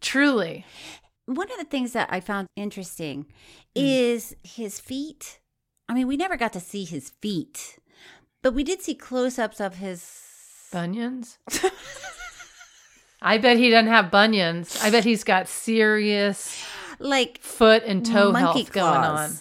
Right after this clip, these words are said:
Speaker 1: Yeah.
Speaker 2: This is what I'm thinking. Like, he must have, like, his toe, like, he
Speaker 1: For
Speaker 2: wears
Speaker 1: sure.
Speaker 2: certain little s-, s-,
Speaker 1: Ballet
Speaker 2: slippers.
Speaker 1: slippers?
Speaker 2: Yeah.
Speaker 1: Uh-huh.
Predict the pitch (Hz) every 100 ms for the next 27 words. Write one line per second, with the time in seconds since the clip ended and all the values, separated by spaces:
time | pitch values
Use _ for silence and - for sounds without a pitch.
0 | - - 196 190 160 285 302 269 262 220
1 | - 160 - - 190 - 349 427 - 294
2 | - - 202 330 370 - - 226 160 -
3 | _ 233 - 240 202 294 285 185 160 170
4 | - 294 294 240 233 220 180 - - -
5 | - - - - - 185 180 190 196 196
6 | 208 202 220 226 226 - - 190 185 143
7 | 165 175 170